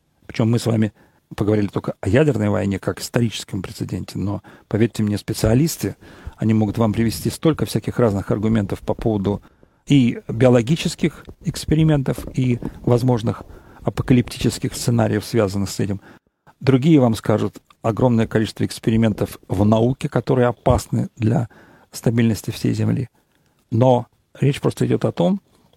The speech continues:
что мы всё время, всё время должны помнить, что подобного сорта деятельность, она должна быть под контролем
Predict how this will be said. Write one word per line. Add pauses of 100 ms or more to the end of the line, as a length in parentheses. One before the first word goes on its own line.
(240)
что
мы (380)
всё
время, (340)
всё
время
должны
помнить, (880)
что (180)
подобного
сорта
деятельность,
она
должна
быть
под
контролем